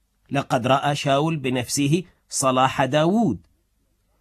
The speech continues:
وعرف أن داود هو الشخص الصالح الذي سيملك. وأخيراً، نرى في كلام شاول ردا على داود،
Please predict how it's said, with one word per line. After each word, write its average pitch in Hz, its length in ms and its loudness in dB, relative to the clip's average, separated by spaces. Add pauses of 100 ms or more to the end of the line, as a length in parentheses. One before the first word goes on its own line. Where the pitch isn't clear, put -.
(140)
وعرف 196 480 4
أن 202 400 0
داود 160 540 0
هو 135 120 -2
الشخص 190 500 -2
الصالح 139 720 0
الذي 127 340 -2
سيملك. 170 720 0 (1500)
وأخيراً، 143 600 -2 (460)
نرى 165 300 2
في 147 160 -2
كلام 143 400 -2
شاول 127 460 0 (220)
ردا 135 480 0
على 123 240 2
داود، 113 500 -2